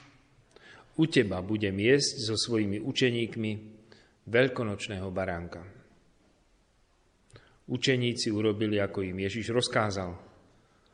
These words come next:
a pripravili veľkonočného baránka. Keď sa zvečerilo, zasadol s dvanástimi za stôl.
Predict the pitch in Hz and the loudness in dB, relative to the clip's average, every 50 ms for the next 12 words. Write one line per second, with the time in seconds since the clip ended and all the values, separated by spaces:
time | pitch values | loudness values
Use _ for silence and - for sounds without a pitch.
0 | _ _ _ _ _ - 120 117 - - 135 147 143 - 131 123 113 110 110 101 | _ _ _ _ _ -6 -6 -4 -2 0 0 0 2 2 2 2 2 2 0 -2
1 | 98 98 98 - - - 104 101 107 110 113 107 - 110 98 95 92 - - 95 | -4 -4 -6 -8 -12 -14 -8 -4 -2 0 0 -2 -2 -4 -6 -6 -6 -8 -10 -10
2 | 92 90 87 85 87 85 85 82 82 85 85 - - - _ _ _ _ _ _ | -10 -10 -8 -8 -8 -8 -8 -8 -10 -12 -14 -16 -18 -20 _ _ _ _ _ _
3 | _ _ _ _ _ _ _ _ _ _ _ _ _ _ _ _ - - - - | _ _ _ _ _ _ _ _ _ _ _ _ _ _ _ _ -20 -20 -20 -20
4 | - - - _ _ _ _ _ - - _ - _ - 135 123 - 143 117 110 | -20 -20 -20 _ _ _ _ _ -20 -20 _ -20 _ -8 -4 0 2 2 4 4
5 | 143 143 - - 120 104 107 104 107 113 120 127 - - - - - - - - | 4 4 4 2 2 2 2 2 2 2 0 -2 -4 -10 -14 -18 -20 -20 -20 -20
6 | - _ - _ - - - - - - - - 107 - 123 131 139 - - 143 | -20 _ -20 _ -20 -20 -20 -20 -20 -20 -12 -4 0 2 4 4 4 6 4 4
7 | 131 131 131 123 123 120 117 107 101 92 98 101 107 110 113 117 117 113 110 - | 4 6 4 4 4 4 2 0 -2 -2 -2 0 2 2 4 4 2 2 0 -2
8 | - - 117 107 110 110 104 104 101 101 101 - - 107 90 85 87 | -2 -2 -2 -2 -2 -2 -2 -2 -2 -4 -4 -6 -8 -10 -10 -10 -12